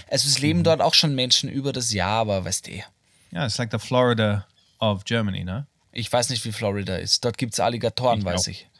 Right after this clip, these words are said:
Speaker 2: Ich auch nicht.
Speaker 1: Du hast es jetzt nur gesagt.
Speaker 2: <laughs> I'm gonna just use it all the time when somebody talks about rich old people.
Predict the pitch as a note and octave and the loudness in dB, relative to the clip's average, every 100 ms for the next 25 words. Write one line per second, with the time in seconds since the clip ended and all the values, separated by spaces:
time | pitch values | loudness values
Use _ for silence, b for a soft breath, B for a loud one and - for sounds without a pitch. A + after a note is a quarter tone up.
0 | b b b b b B2+ A#2 A2 G2 - | b b b b b -2 2 2 2 -2
1 | G2 F#2+ - _ - C3 B2 - B2 A#2 | -10 -10 -14 _ -2 2 2 0 -4 -2
2 | C3+ B2 A#2 G#2+ G2 - _ _ D3+ - | -2 0 0 2 2 -2 _ _ 2 2
3 | - - - - - - - - - _ | -2 -6 -10 -8 -6 -4 -6 -10 -20 _
4 | _ _ _ _ B G3+ C3 D3 E3 C3+ | _ _ _ _ B -4 2 6 6 4
5 | A#2 C#3 B2+ A#2+ B2 A#2 - B2 A2 G2+ | 2 4 2 0 0 -2 2 6 6 2
6 | G#2 A2+ A#2 C3+ B2+ A#2 A2 A#2 - A2+ | -4 -4 0 0 2 0 0 -2 0 0
7 | G#2+ G2+ A2 - - A2 A2 G#2 G#2 G2 | 0 0 -2 -2 -4 -2 -2 -2 -6 -4
8 | F#2+ | -6